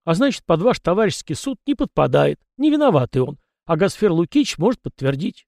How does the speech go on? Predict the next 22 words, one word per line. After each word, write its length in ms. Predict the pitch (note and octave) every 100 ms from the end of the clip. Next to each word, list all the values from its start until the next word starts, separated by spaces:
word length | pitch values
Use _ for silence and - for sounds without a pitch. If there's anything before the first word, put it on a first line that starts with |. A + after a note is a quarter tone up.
| -
да 160 | A3+
и 60 | D4+
ведьмаки 460 | D3+ A#2 A#2+ A3+
вот». 180 | A#3 A3+ _ _ _ _ _ _ _ _ _ _ _ _ _
Мужики 380 | C#3 B2 B2+ B3+
покосились 640 | - - C3+ - D3 C#3
в 40 | D3
нашу 300 | B2+ - C#3
сторону. 540 | - D3 B2+ C3 C#3 _ _ _ _ _
И 100 | D#3
былой 300 | C#3+ D3 C#3+
злости 420 | B2+ D#3 C4 - G#3+
на 140 | G#3
лицах 360 | G#3+ G#3 - -
при 140 | C#3+
упоминании 600 | C3+ C#3 C#3 C#3+ C3+ C3+
ведьмаков 580 | C3 B2+ C3 - G3+ -
уже 160 | C3+
не 120 | C3+ D3+
осталось. 580 | - - C3 C3+ - _ _ _ _ _ _ _ _ _ _ _ _ _ _
«Все 260 | - G#3
так», — 280 | - F3 D#3+